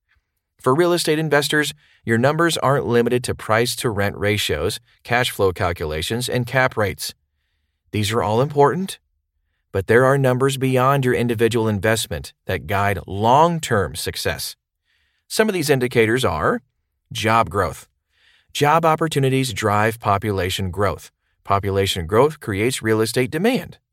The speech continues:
When considering the local economy, investors want to look at job growth, unemployment rates, median salaries, and similar statistics. If the job market is suffering,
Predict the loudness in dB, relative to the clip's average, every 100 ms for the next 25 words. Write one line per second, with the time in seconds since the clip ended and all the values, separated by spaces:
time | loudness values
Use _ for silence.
0 | _ _ _ 0 0 0 0 0 2 0
1 | 2 4 4 2 -2 0 0 0 -4 -6
2 | -10 -4 0 0 0 -2 -2 0 0 -2
3 | -2 -2 -2 -4 -2 0 -2 -4 -6 -4
4 | -6 _ _ -2 0 0 0 0 0 0
5 | 0 0 -4 -12 _ -4 -2 0 -2 -2
6 | -4 -4 -4 -6 -6 -8 _ _ -4 -2
7 | -2 0 2 2 0 -4 -4 -4 -6 -10
8 | -16 _ _ _ _ _ -4 -2 2 2
9 | 4 4 2 0 -2 0 0 2 -2 -2